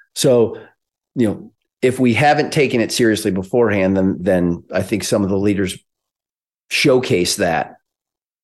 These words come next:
in, in the moments of crisis. You know, if you've been playing, you know, in the political arena, if you just sort of play in the grab hand and, and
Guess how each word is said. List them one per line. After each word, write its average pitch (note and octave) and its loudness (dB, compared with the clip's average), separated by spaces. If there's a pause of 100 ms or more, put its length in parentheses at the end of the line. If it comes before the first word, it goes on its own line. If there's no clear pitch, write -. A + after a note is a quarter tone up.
(140)
in, G#2 0
in G#2+ 0
the G2+ 2
moments F#2+ 2
of F2+ -6
crisis. - -4 (280)
You F#2 -4
know, E2+ 0
if E2 -6
you've G2+ 0
been F#2+ 0
playing, G#2 0
you G2+ 2
know, G2 2
in F#2+ 2
the F#2+ 0
political G#2 0
arena, G2 0
if - -16
you B2+ 2
just A#2 0
sort A#2 2
of F#2 0
play B2 2
in A2+ 4
the G#2 4
grab G#2+ 2
hand G#2+ 2
and, F#2+ 2
and F#2+ -2